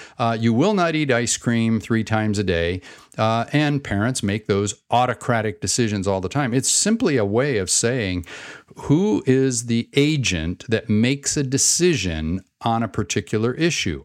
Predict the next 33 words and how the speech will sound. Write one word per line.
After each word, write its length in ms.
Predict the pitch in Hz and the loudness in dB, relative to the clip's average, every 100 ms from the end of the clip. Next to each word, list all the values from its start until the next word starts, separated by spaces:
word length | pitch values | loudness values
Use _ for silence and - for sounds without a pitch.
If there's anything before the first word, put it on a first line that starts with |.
| - | -2
Auto 460 | 131 151 92 87 143 | 0 2 0 -2 -2
means 400 | 104 90 101 117 | -2 -2 0 0
self. 720 | - 240 247 92 - - - | 2 2 0 -2 -10 -14 -6
So 420 | - 110 107 107 - - - _ - | -2 0 0 -2 -6 -20 -20 _ 2
I 300 | 123 143 160 | 2 2 0
will 360 | 113 127 135 | 0 2 2
make 320 | 117 104 101 | 0 0 -2
the 80 | - | -4
decision, 800 | 101 110 165 165 98 78 90 135 - - - - | -4 0 2 2 0 -2 -2 -4 -6 -20 -20 -6
uh, 420 | - 107 101 101 107 | -2 0 0 -4 -2
in 280 | 120 110 | 0 0
this 220 | 104 101 113 | 0 -2 -4
regard, 420 | 107 143 92 87 | 0 0 0 -2
and 160 | 92 | 0
therefore 600 | 104 110 - 113 107 98 - - | 2 0 0 0 0 0 -6 -4
it's 240 | 110 - | -2 0
an 140 | 110 - - | -4 -4 -4
autocratic 880 | 147 147 139 - - 156 131 104 - | 0 2 0 -4 -2 0 0 -2 -4
decision. 480 | 123 185 151 82 92 | -2 0 0 -2 -4
But 180 | 107 - | -4 -2
that 160 | 104 | -2
doesn't 280 | 139 160 135 | -2 -2 -2
have 420 | 107 123 113 - | 0 0 0 -2
pejorative 880 | 107 85 98 107 160 113 87 101 123 | -4 0 2 2 2 0 0 0 0
or 140 | 113 101 | 0 2
negative 640 | 92 95 110 127 92 87 | 2 2 2 2 0 2
overtones 720 | 127 202 127 - 90 87 92 87 | 4 4 0 -2 -2 0 0 2
necessarily. 1040 | 120 135 180 - - 220 202 101 73 - 101 | 2 2 0 0 2 2 2 2 -2 -6 0
A 40 | |
lot 140 | 120 | 0
of 120 | - - | 0 -2
people 320 | 160 147 120 | -2 0 0
ascribe 680 | - - 123 123 131 127 | -2 -2 0 0 0 -4